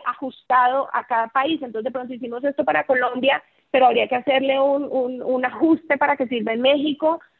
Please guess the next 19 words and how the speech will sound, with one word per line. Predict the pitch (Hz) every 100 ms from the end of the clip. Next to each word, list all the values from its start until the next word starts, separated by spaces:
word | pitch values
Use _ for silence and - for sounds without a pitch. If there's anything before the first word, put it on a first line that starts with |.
| _
¿no? | 262 262
Pero | 269 254 240
esto | 254 - 302
que | 302
hicimos | 277 247 254
para | 240 254
México | 247 247 269 285
puede | - 240 220
servir | 254 254 233 247 220
para | 269 254
que | 262
de | 240
pronto | 233 226 226
en | 247
Argentina | 262 247 214 254 262 262
lo | 247
puedan | 247 240
hacer. | 262 254 254 _ _
Entonces, | - 254 269